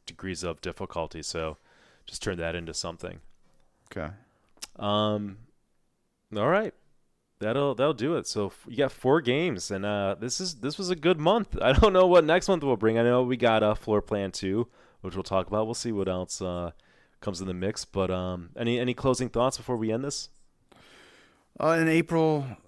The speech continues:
Speaker 2: I think the only games I can think of coming out, there's, like, there's V R Skater, and that looks kinda
Speaker 1: Hmm.
Speaker 2: cool, actually. Like, you're skateboarding, you know, sorta like Tony Hawk, but it's first person. The
Speaker 1: Okay.
Speaker 2: graphics look, the graphics look good. Um, a guy I know, Alex, he's a Virtual Insider. He,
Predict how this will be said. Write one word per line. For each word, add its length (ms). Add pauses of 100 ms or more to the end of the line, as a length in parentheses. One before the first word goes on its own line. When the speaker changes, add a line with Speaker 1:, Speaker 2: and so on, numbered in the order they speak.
(300)
Speaker 2:
I 100
think 460
the 80
only 100
games 200
I 60
can 100
think 160
of 60
coming 240
out, 200
there's, 160
like, 280
there's 180
V 260
R 160
Skater, 720 (300)
and 120
that 160
looks 240
kinda 280
Speaker 1:
Hmm. 120
Speaker 2:
cool, 200
actually. 600 (160)
Like, 140 (100)
you're 160
skateboarding, 1040
you 80
know, 160
sorta 260
like 220 (140)
Tony 240
Hawk, 280
but 80
it's 100
first 300
person. 500 (500)
The 80
Speaker 1:
Okay. 120
Speaker 2:
graphics 320
look, 240
the 100
graphics 420
look 160
good. 400 (100)
Um, 400 (160)
a 40
guy 260
I 40
know, 520
Alex, 420
he's 300
a 40
Virtual 420
Insider. 540
He, 180